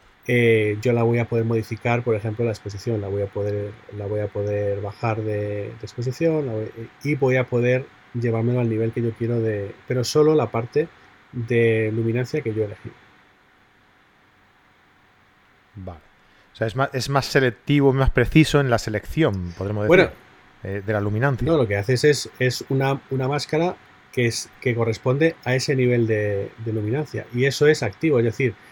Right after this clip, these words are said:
Speaker 1: si yo tengo una se-, una serie de cincuenta fotos y la calavera está en, en cincuenta posiciones distintas, yo puedo copiar este atributo a las cincuenta fotos y se me ajusta la máscara en
Speaker 2: Ah.
Speaker 1: todas las fotos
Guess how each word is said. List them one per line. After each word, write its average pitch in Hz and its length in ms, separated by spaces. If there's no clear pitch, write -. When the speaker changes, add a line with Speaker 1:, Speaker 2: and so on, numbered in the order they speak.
Speaker 1:
si 123 160
yo 135 160
tengo 147 400
una 143 240
se-, - 220
una 139 180
serie 143 260
de 127 60
cincuenta 127 460
fotos 123 440
y 120 80
la 107 360
calavera 110 380
está 127 460
en, 107 580
en 110 160
cincuenta 120 360
posiciones 131 360
distintas, 151 600
yo 123 160
puedo 135 240
copiar 131 420
este 131 360
atributo 147 560
a 127 60
las 117 160
cincuenta 131 420
fotos 165 480
y 135 80
se 127 120
me 120 120
ajusta 131 260
la 139 100
máscara 156 520
en 127 180
Speaker 2:
Ah. 110 100
Speaker 1:
todas 151 220
las 131 160
fotos 175 460